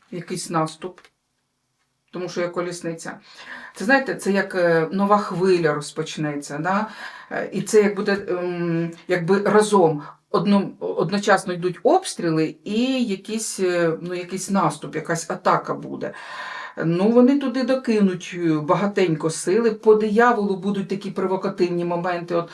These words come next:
е, в-, роблять вигляд, що наступають, е, як, начебто як крик піднімають на одному місці, да, щоб привернути туди увагу, а самі починають, е, наступ на інших ділянках. От якось так.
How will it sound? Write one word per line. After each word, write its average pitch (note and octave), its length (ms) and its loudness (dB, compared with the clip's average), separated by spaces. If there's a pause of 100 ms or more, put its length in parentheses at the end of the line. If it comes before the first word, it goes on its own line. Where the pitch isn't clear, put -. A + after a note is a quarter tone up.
(200)
е, D#3 220 4
в-, D#3 300 -2
роблять F#3 380 2
вигляд, F#3+ 340 0
що F3+ 140 -6
наступають, F3+ 680 0
е, D#3+ 260 -4 (240)
як, F#3+ 200 -2
начебто F#3+ 600 -2
як F#3 220 -2 (200)
крик A#3 280 2
піднімають F#3+ 540 2
на F#3 140 0
одному D4+ 340 0
місці, E3+ 380 0
да, G#3+ 180 0
щоб - 260 -6
привернути F#3 600 0
туди E3 260 -2
увагу, D#3+ 500 0 (260)
а E3 100 -2
самі C4+ 340 4 (120)
починають, G3+ 440 -2
е, E3 220 0
наступ F3+ 420 0
на F#3 120 -2
інших F3+ 440 -2
ділянках. D3 500 -4 (100)
От F3 180 -6
якось E3+ 280 -4
так. D3+ 220 -2